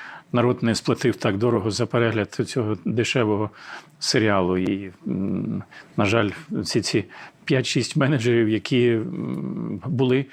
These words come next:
е, на початку повномасштабного вторгнення при владі, це ж всі фактично младоріги. Младориги — це вихідці якраз з Януковичівської цієї партії.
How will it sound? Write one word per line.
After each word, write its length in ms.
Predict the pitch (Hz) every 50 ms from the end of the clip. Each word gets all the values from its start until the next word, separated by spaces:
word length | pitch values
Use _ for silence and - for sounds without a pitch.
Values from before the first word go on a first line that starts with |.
| - - - - - - _ _ - 170
е, 20 | 123 123 120 120
на 320 | 117 117 120 113 127 127
початку 460 | 120 131 117 - 139 127 - - 131
повномасштабного 720 | 113 135 123 123 123 120 117 - - 139 120 117 123 120
вторгнення 520 | - - - 135 127 113 117 120 117 120 113
при 160 | - 123 113
владі, 280 | 110 127 123 113 110
це 140 | 95 - 120
ж 120 | 98 - -
всі 240 | - - - 131 120
фактично 680 | - - - - - 107 - - 127 - - - 120
младоріги. 680 | 101 101 110 120 117 104 107 110 123 131 117 123 123 120 - - - - -
Младориги — 520 | 127 120 123 101 110 110 123 127 107 123 113
це 220 | - - - 98 - -
вихідці 440 | - 117 117 - - 104 - - 117
якраз 420 | 101 104 - 117 110 101 - - -
з 340 | 120 95 95 110 117 107 104 - - - - - - - - _ -
Януковичівської 920 | 123 113 110 110 120 113 - - 139 120 113 - - - - - - 117 101
цієї 320 | - - 143 113 107 104
партії. 500 | 101 - 131 135 127 - 135 120 113 113